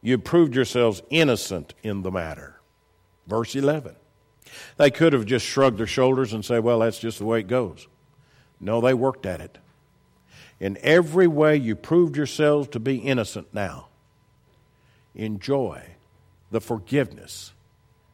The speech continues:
that God has for you, because filled with godly sorrow, it led you to repent and change your heart and the way you live.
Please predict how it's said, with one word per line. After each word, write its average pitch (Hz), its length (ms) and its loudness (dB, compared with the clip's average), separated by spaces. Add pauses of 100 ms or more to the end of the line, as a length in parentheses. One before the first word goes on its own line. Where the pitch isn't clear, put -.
that 90 180 -10
God 127 220 2
has 127 260 -2
for - 160 -10
you, 104 380 -8 (720)
because 110 500 2
filled 180 420 4
with 175 160 -2
godly 165 360 0
sorrow, 92 520 0 (440)
it 113 180 -2
led 151 320 6
you 165 80 -2
to 151 160 -4
repent 127 580 -4 (560)
and 110 260 -4
change 156 460 -2
your 175 120 2
heart 120 460 -2 (520)
and 110 180 -4
the 101 100 -2
way 107 180 2
you 104 160 0
live. 92 440 -4